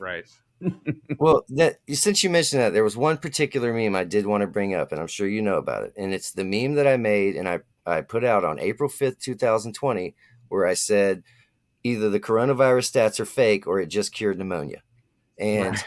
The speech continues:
Speaker 2: everyone said I was wrong. Everyone said my graphs were wrong and my stats were wrong. And this is during two weeks to flatten the curve. And I had already figured out that the P C R tests were garbage. And,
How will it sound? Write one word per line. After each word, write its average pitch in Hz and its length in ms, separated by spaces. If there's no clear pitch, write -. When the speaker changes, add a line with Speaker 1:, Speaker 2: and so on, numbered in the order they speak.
Speaker 2:
everyone 135 400
said 143 200
I 131 120
was 127 160
wrong. 101 360
Everyone 104 280
said 107 240
my 95 120
graphs 107 420
were 107 100
wrong 101 200
and 92 80
my 90 100
stats 120 420
were 90 120
wrong. 73 260
And 101 100
this 139 140
is 175 120
during 147 240
two 151 180
weeks 139 220
to - 80
flatten 107 340
the 101 60
curve. - 320
And 90 120
I 92 380
had 104 140
already 151 260
figured 123 300
out 104 180
that - 300
the - 80
P 101 160
C 95 200
R 87 140
tests - 380
were 73 140
garbage. 82 520
And, 67 140